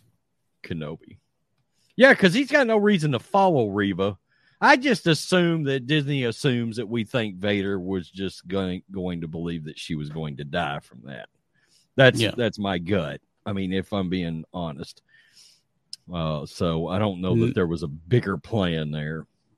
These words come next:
Speaker 2: Yeah, now the Lee Canyon, I believe, is true. And all
Speaker 1: Oh, I
Speaker 2: those
Speaker 1: do too.
Speaker 2: fears are gonna be realized now. At first, I was thinking, "All right, she's dead."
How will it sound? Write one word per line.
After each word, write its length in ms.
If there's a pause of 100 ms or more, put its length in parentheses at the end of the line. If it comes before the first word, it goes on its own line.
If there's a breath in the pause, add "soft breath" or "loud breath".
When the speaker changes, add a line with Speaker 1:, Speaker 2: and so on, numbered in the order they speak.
(360)
Speaker 2:
Yeah, 120
now 280
the 80
Lee 180
Canyon, 500
I 40
believe, 400
is 140
true. 340 (460)
And 100
all 100
Speaker 1:
Oh, 100
I 100
Speaker 2:
those 120
Speaker 1:
do 40
too. 80
Speaker 2:
fears 240
are 40
gonna 200
be 120
realized 480
now. 220 (140)
At 160
first, 260
I 60
was 140
thinking, 220
"All 120
right, 120
she's 200
dead." 360